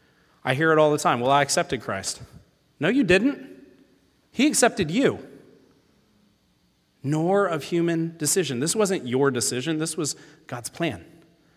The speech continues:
"Or a husband's will," and in this context, that would mean the, the patriarch of the family who was leading. No one could tell you to be a Christian, but born of God.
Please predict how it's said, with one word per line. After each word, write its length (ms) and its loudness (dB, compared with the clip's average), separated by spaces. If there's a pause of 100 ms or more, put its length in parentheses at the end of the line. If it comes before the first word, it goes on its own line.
(400)
"Or 340 8
a 60 2
husband's 640 -4
will," 380 2
and 120 0
in 120 0
this 180 -2
context, 460 0
that 120 0
would 120 -2
mean 200 0
the, 240 0
the 200 -6
patriarch 640 0
of 140 -4
the 40 -6
family 520 -4
who 100 -4
was 180 -6
leading. 440 -2 (240)
No 120 6
one 160 6
could 280 0
tell 340 6
you 180 2
to 120 2
be 160 0
a 40 2
Christian, 560 -4 (1040)
but 520 -2
born 520 0
of 540 -4 (180)
God. 320 -14